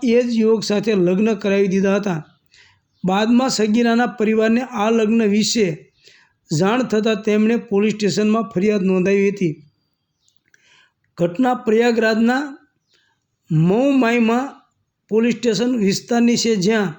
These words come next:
એક સગીરા દલિત સગીરાની, જ્યાં એક સગીરા દલિત સગીરાની ગામના સરપંચે બળજબરીથી લગ્ન કરાવી દીધા હોવાનો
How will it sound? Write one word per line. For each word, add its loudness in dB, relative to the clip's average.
એક 0
સગીરા 0
દલિત 0
સગીરાની, 0
જ્યાં -2
એક 0
સગીરા 0
દલિત 0
સગીરાની 0
ગામના 0
સરપંચે -2
બળજબરીથી 0
લગ્ન 0
કરાવી -2
દીધા 0
હોવાનો 0